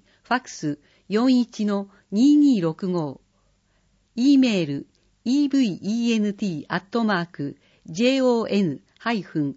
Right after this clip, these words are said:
エヌオービーアイドットシーオーエム。キューアールコードがあります。いろりダイニング、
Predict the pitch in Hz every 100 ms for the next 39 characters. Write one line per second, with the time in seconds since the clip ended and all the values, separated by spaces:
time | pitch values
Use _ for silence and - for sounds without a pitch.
0 | _ _ _ 190 220 254 285 240 151 170
1 | 196 - 175 139 _ - 175 _ - 165
2 | _ _ - - 247 240 214 190 190 165
3 | 135 _ _ _ _ _ - 277 277 269
4 | 262 254 247 196 180 160 156 160 151 156
5 | _ _ _ _ _ _ _ _ _ _
6 | 208 285 302 277 262 254 196 175 160 139
7 | 147